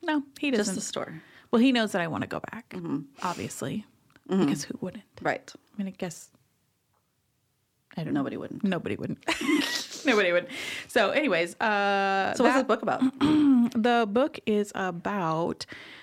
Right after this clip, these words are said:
Speaker 1: um, vegetarian food, eating healthy, making changes. I mean, I, I get the sense just from their,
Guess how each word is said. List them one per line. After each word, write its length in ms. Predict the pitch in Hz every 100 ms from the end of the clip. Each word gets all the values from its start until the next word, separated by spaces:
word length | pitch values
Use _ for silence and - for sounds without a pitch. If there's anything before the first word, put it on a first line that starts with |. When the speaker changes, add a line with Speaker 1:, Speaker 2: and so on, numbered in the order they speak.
| - _
Speaker 1:
um, 580 | 185 175 170 170 170 185 - _ _ _ _
vegetarian 480 | 190 180 - 175 175
food, 340 | 170 160 165 -
eating 260 | 208 208 220
healthy, 680 | 214 180 190 185 180 180 175
making 280 | 180 190 190
changes. 400 | 180 170 175 165
I 80 |
mean, 140 | 208 208
I, 180 | 208 208
I 140 | 202 202
get 300 | 196 247 247
the 120 | 262
sense 460 | - 196 196 -
just 200 | - 247
from 180 | - 240
their, 280 | 226 202 196